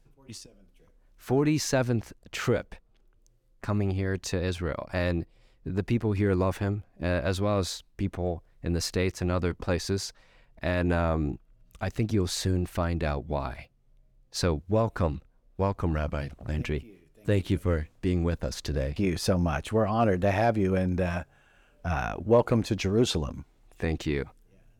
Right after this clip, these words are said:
Speaker 2: Honor to be here.
Speaker 1: It's such a, and what a, what a great time to be here. There's a lot of conflict, and, uh, as we discussed earlier, anytime there's a lot of conflict, uh, conflict in your life really lets you know, it's kind of like a doorbell.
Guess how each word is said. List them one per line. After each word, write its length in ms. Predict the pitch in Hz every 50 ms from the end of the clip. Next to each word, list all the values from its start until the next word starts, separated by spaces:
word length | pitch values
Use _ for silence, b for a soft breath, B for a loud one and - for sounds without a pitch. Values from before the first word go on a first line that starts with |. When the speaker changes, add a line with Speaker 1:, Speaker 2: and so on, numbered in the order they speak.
| -
Speaker 2:
Honor 280 | - 90 92 90 85 76
to 100 | 71 73
be 180 | 90 82 80 76
here. 260 | 73 67 64 64 -
Speaker 1:
It's 200 | - 71 71 -
such 340 | - - 123 120 113 - -
a, 180 | 98 85 - -
and 260 | 92 101 - 190 104
what 120 | 135 160 147
a, 260 | 107 98 87 76 - 107
what 160 | 131 180 185
a 60 | 113
great 420 | 85 90 104 110 120 127 127 -
time 460 | - - 113 107 107 104 104 98 90 - b b b b b b b b -
to 100 | - 101
be 240 | 90 110 110 107 98
here. 180 | 104 85 82
There's 180 | 87 92 90 92
a 60 | 95
lot 360 | 90 98 104 110 117 117 113
of 100 | 110 -
conflict, 800 | - - - 120 123 127 131 - - 147 139 135 139 - - - b b b b b b b b b b
and, 480 | 113 110 107 104 104 101 98 98 98 101 - - -
uh, 280 | 98 95 92 87 78 -
as 180 | 107 104 98
we 140 | 113 127 127
discussed 460 | 117 107 - - 139 120 101 - -
earlier, 320 | 110 104 95 92 87 87 95
anytime 460 | 104 120 135 131 - 147 135 127 120
there's 140 | 117 104 95
a 60 | 101
lot 260 | 95 95 98 101 101
of 80 | 104 -
conflict, 720 | - - 107 101 101 95 - - 90 95 98 95 - - - b b b b b b b b b -
uh, 240 | 95 98 78 64 - -
conflict 680 | - - - 160 175 175 - - - 151 139 - - 139
in 120 | 127 120
your 160 | 117 98 98
life 580 | 98 101 92 87 78 76 82 87 - - - - b b b b b b b _
really 640 | 87 95 113 123 123 123 123 123 123 123 123 123 113
lets 340 | 107 110 113 110 - - 110
you 60 | 101
know, 200 | 104 104 92 92
it's 140 | 98 - -
kind 180 | - 170 202
of 80 | 190 151
like 180 | 135 120 -
a 60 | 98 80
doorbell. 720 | 73 92 98 113 127 104 - 65 - - - - -